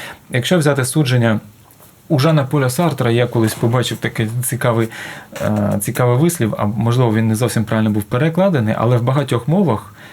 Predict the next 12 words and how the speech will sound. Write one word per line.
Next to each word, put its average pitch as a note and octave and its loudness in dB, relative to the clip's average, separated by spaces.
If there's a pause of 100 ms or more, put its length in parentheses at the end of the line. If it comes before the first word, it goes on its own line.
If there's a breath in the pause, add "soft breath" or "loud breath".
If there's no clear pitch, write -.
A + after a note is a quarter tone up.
(200 loud breath)
е, A2+ -4 (460)
є A#2+ 2
такий G#2 -2
каламбур, A#2+ 0 (300 loud breath)
який A#2 0
не B2+ 2
зрозумілий C#3 2
з - -4
самої B2+ 2
мови, B2 2
з - -6
синтаксису. - -2